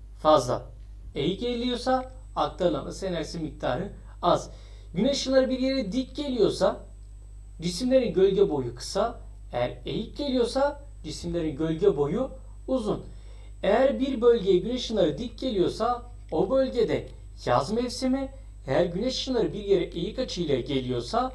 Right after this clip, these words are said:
o bölgede kış mevsimi yaşanmaya başlar. Yirmi bir Haziran'da söylerken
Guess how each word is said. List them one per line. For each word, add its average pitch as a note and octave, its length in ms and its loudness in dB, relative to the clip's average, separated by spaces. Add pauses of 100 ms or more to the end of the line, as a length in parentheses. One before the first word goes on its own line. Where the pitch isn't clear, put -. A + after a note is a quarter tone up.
(360)
o F3 160 4
bölgede C3+ 560 0 (340)
kış B3+ 240 0
mevsimi G3+ 640 0 (200)
yaşanmaya C#3+ 720 2 (360)
başlar. C3 420 2 (1500)
Yirmi B3+ 360 0
bir C4+ 100 0
Haziran'da G3 800 0
söylerken E3+ 680 -4